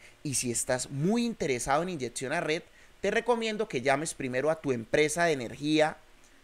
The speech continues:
empresa tradicional de energía, y le dices, "Ve, lo que pasa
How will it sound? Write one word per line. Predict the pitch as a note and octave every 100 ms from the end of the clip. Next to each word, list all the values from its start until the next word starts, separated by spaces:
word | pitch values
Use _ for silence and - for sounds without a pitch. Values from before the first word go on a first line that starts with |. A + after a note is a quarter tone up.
| -
empresa | - - C3+ E3 D#3+
tradicional | C#3+ C3 B2 B2+
de | D#3+
energía, | F#3+ G3 G#3 F#3
y | F3
le | A#2+
dices, | C3+ C#3+ G#2+
"Ve, | C3 G3+
lo |
que | E3+
pasa | - B2+ C3 E3